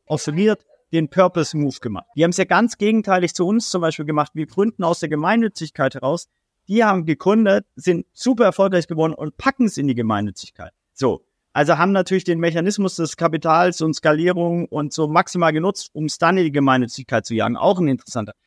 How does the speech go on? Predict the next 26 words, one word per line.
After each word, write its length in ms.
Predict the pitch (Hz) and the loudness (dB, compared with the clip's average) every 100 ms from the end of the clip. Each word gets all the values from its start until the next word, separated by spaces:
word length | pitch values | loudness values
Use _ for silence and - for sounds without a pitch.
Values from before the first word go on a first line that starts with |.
| _ | _
Aber 200 | - 143 | -2 0
was 80 | 156 | 0
ich 80 | 156 | 2
sagen 260 | 170 180 | 2 4
will, 180 | 170 165 - _ _ | 2 0 -2 _ _
ist, 300 | - 160 - - _ _ | -4 -4 -4 -16 _ _
die 160 | 143 - _ | -8 -8 _
Verantwortung 500 | 160 151 196 165 143 | 0 2 2 0 0
kann 320 | - 180 208 | 0 0 2
nicht 240 | 208 202 | 2 0
bei 140 | - 170 | 0 0
den 140 | 170 | 0
Konsumierenden 760 | 170 165 156 165 208 202 160 143 | -2 -2 -2 2 2 2 0 0
sein, 300 | 135 147 147 | 0 0 0
weil 260 | 151 180 196 _ _ _ | 0 0 -4 _ _ _
du 120 | 151 | -10
könntest, 560 | - 185 208 214 185 175 | 0 2 4 0 0 -2
Helene, 500 | 160 160 170 208 214 _ | 0 0 0 -2 -2 _
das 160 | 135 - | -12 0
glaube 240 | 151 170 | 0 2
ich 180 | 160 - _ _ _ _ | -2 -10 _ _ _ _
safe, 440 | _ - 208 190 190 _ _ _ | _ -2 0 0 -4 _ _ _
in 180 | - 160 | -2 -2
zwei, 320 | - 180 180 | 0 2 2
drei 300 | 202 165 170 | 2 2 2
Themen 360 | 175 - 160 156 | 2 0 0 0